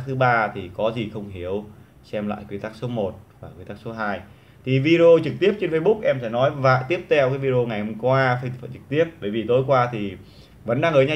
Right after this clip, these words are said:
Trang nên khá là bận, bận đi chơi ấy, nên là À, tối qua không có gặp anh chị được bởi vì có đi uống cà phê với một, à, một nhà đầu tư, một nhà đầu tư ở Nha Trang. Và ngày hôm nay thì ở Nha Trang thì có gặp,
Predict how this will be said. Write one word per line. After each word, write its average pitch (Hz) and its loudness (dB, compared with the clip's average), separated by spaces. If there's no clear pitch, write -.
Trang 160 2
nên 135 0
khá 151 -6
là 180 -2
bận, 131 2
bận - -8
đi 117 -6
chơi 117 4
ấy, 113 0
nên 107 -8
là 95 -8
À, 101 -4
tối 127 0
qua 131 4
không 117 -6
có 123 -4
gặp 120 -2
anh 110 -6
chị 104 -12
được 98 -8
bởi 92 -12
vì 101 -6
có 120 0
đi 113 -8
uống 117 -4
cà 123 0
phê 117 -2
với 117 -2
một, 113 -2
à, 90 -6
một 90 -14
nhà 92 -12
đầu 90 -12
tư, 110 -6
một 95 -20
nhà 90 -14
đầu 85 -14
tư 101 -8
ở 95 -8
Nha 104 -10
Trang. 101 -2
Và 101 -8
ngày 107 -4
hôm 113 -4
nay 123 0
thì 110 -4
ở 107 -2
Nha 123 -4
Trang 117 -4
thì 104 -8
có 123 -4
gặp, 127 -2